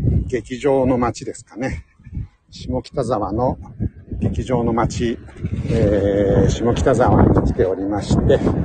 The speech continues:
今、鈴なり劇場という劇場で公演中の、えー、さらち十七と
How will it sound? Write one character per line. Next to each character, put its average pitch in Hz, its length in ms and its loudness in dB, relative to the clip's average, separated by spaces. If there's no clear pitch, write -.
今、 123 280 2
鈴 143 460 4
な 160 160 6
り 156 80 6
劇 - 460 4
場 143 180 4
と 117 160 2
い 101 80 0
う - 300 0
劇 - 280 -4
場 113 240 2
で 135 140 2
公 120 280 -2
演 113 300 -2
中 113 380 -2
の、 127 240 2
え 90 260 -16
ー、 - 40 -20
さ - 180 -10
ら 127 160 2
ち - 300 2
十 135 300 4
七 160 260 4
と 104 200 0